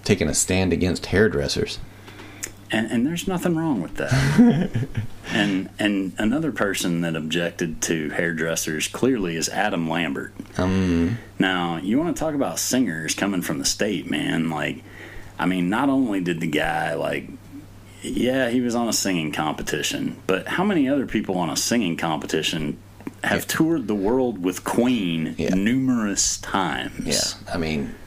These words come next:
Speaker 1: they're trying to find the Freddie Mercury replacement. I, you know, I feel that, that that should not have happened, but it's not my place.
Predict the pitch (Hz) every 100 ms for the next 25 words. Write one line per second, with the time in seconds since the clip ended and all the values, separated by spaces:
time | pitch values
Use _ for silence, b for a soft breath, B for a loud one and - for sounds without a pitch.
0 | - 98 95 95 117 98 - 95 90 87
1 | 73 - 104 90 87 87 - 87 87 71
2 | - 92 90 - 69 64 - - - -
3 | - - - - 233 214 - - - -
4 | - 123 143 107 - 101 92 82 82 -
5 | - - - - - - - - - -
6 | - - - - - - - - - 90
7 | 98 92 - 92 85 90 82 85 95 67
8 | 73 64 - - B B B B 95 143
9 | 147 101 - 135 - 120 101 110 107 -
10 | 123 - 117 -